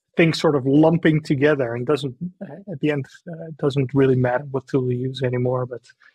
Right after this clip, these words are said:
it also means that you're gonna encounter the same problems in just in,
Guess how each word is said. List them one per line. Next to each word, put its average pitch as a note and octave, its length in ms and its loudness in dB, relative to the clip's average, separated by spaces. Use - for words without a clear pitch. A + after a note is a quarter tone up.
it F#3 300 6
also F#3 300 4
means E3 280 2
that D3 140 -2
you're D#3 260 0
gonna D#3 200 2
encounter D#3 420 -2
the C#3 100 -6
same D3 280 -2
problems C3 420 -4
in C3+ 180 -8
just - 260 -2
in, - 180 -2